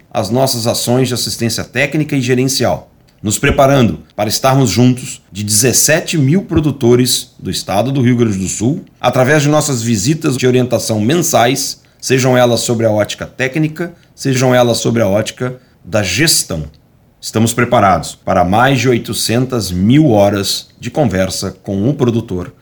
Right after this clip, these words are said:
orientando-o para os seus melhores resultados. Manteremos forte nossa presença junto à sociedade,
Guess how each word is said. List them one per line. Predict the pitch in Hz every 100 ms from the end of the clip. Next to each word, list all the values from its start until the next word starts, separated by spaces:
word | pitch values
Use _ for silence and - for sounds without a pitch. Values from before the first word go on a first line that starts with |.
| _ _ -
orientando-o | 120 127 110 110 113 107 113 117 - _ -
para | 104 104 107 107 -
os | 120 -
seus | 110 95
melhores | 110 98 92 95 92
resultados. | 80 92 95 - - - - - - _ _ _ _
Manteremos | 95 120 131 151 151 -
forte | - 135 139 - - - _
nossa | 95 104 117
presença | 120 107 127 139 127
junto | 101 135 139
à | 127
sociedade, | 117 - 85 101 147 151 -